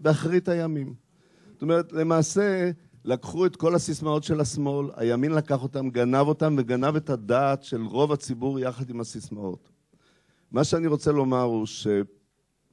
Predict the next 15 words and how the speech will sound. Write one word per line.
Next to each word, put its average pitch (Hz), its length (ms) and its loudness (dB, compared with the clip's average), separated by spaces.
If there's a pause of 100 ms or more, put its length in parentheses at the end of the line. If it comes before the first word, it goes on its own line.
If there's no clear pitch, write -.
(320)
שצריך 139 400 -6
בעצם 127 560 -2
לעשות 139 320 -2
דה-לגיטימציה 147 880 -4
של 131 200 -6
הימין. 117 480 -6 (840)
ול-, 120 800 0
ואת 120 180 4
זה 165 140 2
צריך 180 180 2
לעשות 175 300 0
על 160 80 0
ידי 143 220 -2
כך 175 180 0
שנחשוף 147 1200 2